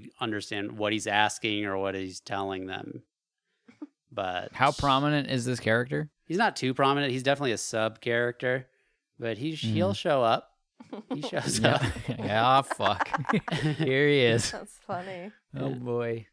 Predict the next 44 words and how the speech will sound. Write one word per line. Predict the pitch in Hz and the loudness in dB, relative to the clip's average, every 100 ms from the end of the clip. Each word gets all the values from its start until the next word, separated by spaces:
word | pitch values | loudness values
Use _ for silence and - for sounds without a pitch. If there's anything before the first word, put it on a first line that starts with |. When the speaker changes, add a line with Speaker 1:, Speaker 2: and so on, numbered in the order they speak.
| - - 135 | -14 -8 -6
Speaker 1:
<laughs> | - - _ _ _ _ 175 | -6 -8 _ _ _ _ -8
Oh, | 131 123 | -6 -6
boy. | 101 95 92 _ _ _ _ _ _ _ _ _ | -8 -10 -10 _ _ _ _ _ _ _ _ _
But | 131 151 | 2 4
I | 208 | 4
give | 214 | 4
this | 190 147 | 2 2
Speaker 3:
<laughs> | 135 | 4
Speaker 1:
book, | 139 131 | 2 2
uh, | 127 113 143 | 2 2 2
maybe | 240 | 0
a | 143 | -2
three | - 123 | 0 0
and | 123 | 0
a | |
half. | 120 143 - _ _ _ 170 | 0 -2 -4 _ _ _ -12
I | |
give | 170 | -8
it | 123 | -8
a | |
three | - 120 | -8 -8
and | 117 | -6
a | 110 | -6
half. | 123 135 _ _ 139 | -8 -10 _ _ -8
Speaker 3:
Okay. | 170 143 165 _ _ _ 123 | -4 -2 -4 _ _ _ -12
Speaker 1:
Obviously, | 107 107 113 | -10 -10 -14
it's | - | -12
a | 101 - | -12 -8
literary | 107 104 117 | -8 -4 0
Speaker 3:
Is | |
it | 113 | 2
because | 113 120 110 | 4 6 6
of | |
him? | 107 117 123 - _ _ | 6 4 2 -4 _ _
It | 110 | -2
doesn't | 107 107 | 0 2
get | 104 | 0
the | 101 | 0
full | 117 104 | 0 0
four | - 104 107 | 2 2 2
because | 107 104 98 | 2 2 2
of | |
him? | 98 117 120 | 2 0 -4
Speaker 1:
Maybe. | 156 123 113 95 92 | -2 -2 -2 -6 -8